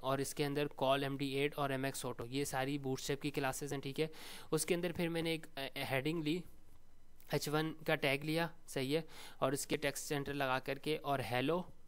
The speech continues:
और ये जो है मैंने पीएचपी का, ए, ए, पीएचपी की एक स्क्रिप्ट लगाई हुई है। ठीक है, पीएचपी के टैग के अंदर ये नाम मैंने फेच किया हुआ है डेटाबेस से। ये किस तरह से आ रहा है मैं आपको थोड़ी देर में बताने वाला हूँ।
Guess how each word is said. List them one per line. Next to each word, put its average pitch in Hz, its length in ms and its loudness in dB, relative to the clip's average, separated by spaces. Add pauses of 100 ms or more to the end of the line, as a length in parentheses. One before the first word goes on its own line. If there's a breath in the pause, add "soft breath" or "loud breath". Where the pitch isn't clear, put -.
(180)
और 135 140 0
ये 139 360 0 (200)
जो 135 160 0
है 127 280 0 (380 loud breath)
मैंने 135 340 4
पीएचपी 147 640 0
का, 143 160 4
ए, 139 300 -4
ए, 131 360 -2
पीएचपी 147 380 0
की 151 120 0
एक 143 120 0
स्क्रिप्ट 147 360 -2
लगाई 120 320 -2
हुई 127 100 -4
है। 139 60 2
ठीक 135 240 -4
है, 170 120 0 (180)
पीएचपी 143 320 -2
के 151 100 2
टैग 135 280 0
के 143 80 0
अंदर 147 280 -2 (420 loud breath)
ये 139 160 4
नाम 135 340 4
मैंने 135 300 0
फेच 131 260 -2
किया 127 220 -2
हुआ 127 80 0
है 135 60 0
डेटाबेस 120 440 0
से। 117 260 -6
ये 143 320 2 (100)
किस 151 200 2
तरह 160 180 2
से 160 140 0
आ 147 120 4
रहा 151 100 2
है 156 60 0
मैं 143 100 2
आपको 135 200 0
थोड़ी 135 340 -2
देर 127 180 0
में 131 100 -2
बताने 120 280 -2
वाला 127 200 -2
हूँ। 156 100 -4